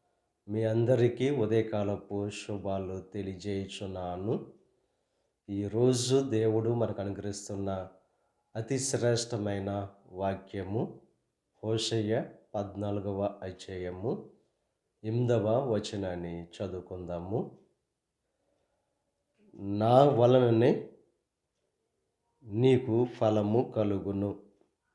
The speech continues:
అతి శ్రేష్టమైన వాక్యం ఈరోజు దేవుడు మనకు అనుగ్రహిస్తున్నారు. దేవుని వలననే మనకు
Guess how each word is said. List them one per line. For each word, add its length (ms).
అతి 260
శ్రేష్టమైన 840
వాక్యం 640
ఈరోజు 420
దేవుడు 380
మనకు 240
అనుగ్రహిస్తున్నారు. 840
దేవుని 640
వలననే 760
మనకు 640